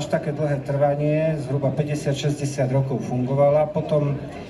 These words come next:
nedokázala reagovať na tie zmeny, hlavne tu zavádzanie mechanizácie a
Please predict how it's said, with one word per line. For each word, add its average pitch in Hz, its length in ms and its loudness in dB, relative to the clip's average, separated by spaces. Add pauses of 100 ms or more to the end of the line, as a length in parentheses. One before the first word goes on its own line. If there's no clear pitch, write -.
(140)
nedokázala 135 720 4
reagovať 131 800 2
na 123 240 0
tie 110 160 -4
zmeny, 127 560 4 (840)
hlavne 117 580 0
tu 117 160 -4 (200)
zavádzanie 120 520 2
mechanizácie 127 1000 2
a 104 260 -4